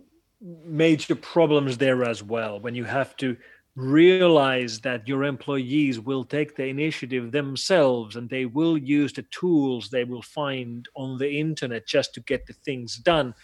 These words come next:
I mean, when you look at the explosive growth of Zoom, that basically was the tool that just worked. So employees went to the tool that just worked.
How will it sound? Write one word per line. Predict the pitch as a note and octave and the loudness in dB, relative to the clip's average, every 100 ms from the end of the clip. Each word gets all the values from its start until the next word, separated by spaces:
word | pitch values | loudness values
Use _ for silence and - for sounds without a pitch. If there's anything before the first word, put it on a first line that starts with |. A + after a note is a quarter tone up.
| - _ | -20 _
I | D3 | -6
mean, | C#3 C3+ D3 | -4 -4 -4
when | C#3+ | -2
you | D3 | 0
look | D3 E3+ | 0 2
at | F3 - | 0 0
the | C#3 | -2
explosive | C3+ - D3 D3+ C#3 C3 | -2 -6 0 0 0 -6
growth | A#2+ C#3 C#3 B2+ | -4 2 2 2
of | D3+ B2+ A#2+ | -4 -6 -8
Zoom, | A#2+ A#3+ C#4+ D#3 C#3 C#3 _ _ _ _ - _ | -4 0 4 4 2 -4 _ _ _ _ -20 _
that | A#3 F3 | -4 0
basically | F#3+ E3+ - | 2 0 -2
was | D3+ F3 F#3 D#3 D3 | 0 4 4 4 -2
the | D3 - | -8 -8
tool | - G#3+ D3 C3 C3 E3 | -8 -2 0 0 -2 -2
that | C#3+ C#3 - C#3+ | -2 -2 -8 -14
just | A2+ C3 G#2 - _ _ - | -6 -6 -8 -14 _ _ -4
worked. | C#3 G3+ A2 - - _ | 0 0 0 -10 -16 _
So | - C#3+ C3+ D3 | -6 -2 -2 -2
employees | D3 C3 - C#3 C3 D#3 C#3 B2+ A2 | -6 -10 -8 -6 0 2 2 0 -4
went | A2+ D3 D3 C#3+ | -2 -2 -2 -6
to | - B2+ | -6 -4
the | C#3 | -4
tool | C3+ - D#3+ C#3 | -6 -2 0 0
that | B2 B2+ - | -2 -6 -6
just | C3 A2+ - | -8 -8 -10
worked. | B2 G3+ D3 - | 2 4 4 0